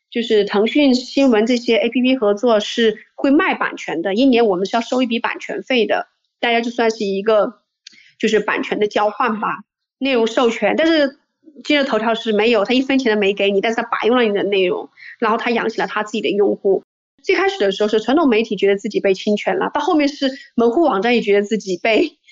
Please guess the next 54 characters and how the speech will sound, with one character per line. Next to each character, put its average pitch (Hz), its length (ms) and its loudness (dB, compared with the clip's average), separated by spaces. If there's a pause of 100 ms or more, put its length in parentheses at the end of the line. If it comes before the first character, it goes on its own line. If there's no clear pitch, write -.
(260)
就 233 140 0
是， 202 480 0
就 226 160 0
是 202 220 2
被 220 180 0
侵 220 260 0
犯 214 280 -2
了， 180 160 -2
因 240 80 0
为 262 240 0
他 294 260 -2
的 277 160 2
很 202 140 -4
多 196 80 -2
商 254 240 -2
业 240 100 2
模 202 240 0
式， 220 180 -2
他 226 200 -4
的 262 100 0
这 240 80 -2
种 214 140 0
用 226 160 2
户 208 120 2
群 190 220 -2
在 226 140 0
被 214 100 -2
抢 196 340 -2
走。 - 340 -2 (720)
那 339 220 2
就 339 160 0
是 294 340 -4 (260)
今 339 180 0
日 320 60 2
头 302 140 0
条 269 240 0
最 277 140 -2
开 302 100 0
始 254 140 -2
是 240 140 -2
有 202 160 2
些 220 80 2
传 220 180 0
统 214 140 2
媒 196 160 2
体 - 220 -4
向 214 200 -2
他 214 140 0
们 190 160 0
去 190 360 0
起 - 260 -6
诉 - 260 -2
的， 190 180 0
就， 196 320 2